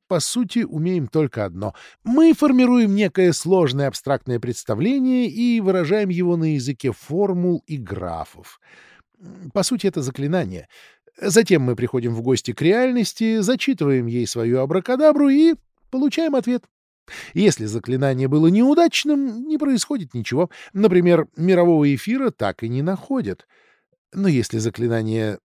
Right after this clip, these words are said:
срезонировало, результат впечатляет всех. Получается электрическая лампочка или атомная бомба. Это не значит, что мы познали истину, мы просто научились ещё одному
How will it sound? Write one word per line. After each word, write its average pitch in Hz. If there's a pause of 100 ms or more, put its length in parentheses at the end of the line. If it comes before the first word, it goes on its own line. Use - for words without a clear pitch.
(240)
срезонировало, 123 (640)
результат 151
впечатляет 101
всех. - (800)
Получается 180
электрическая 175
лампочка 185
или 135 (120)
атомная 135
бомба. 160 (560)
Это 151
не 160
значит, 139
что -
мы 117
познали 117
истину, 117
мы 127 (100)
просто 202
научились 165
ещё 143
одному 170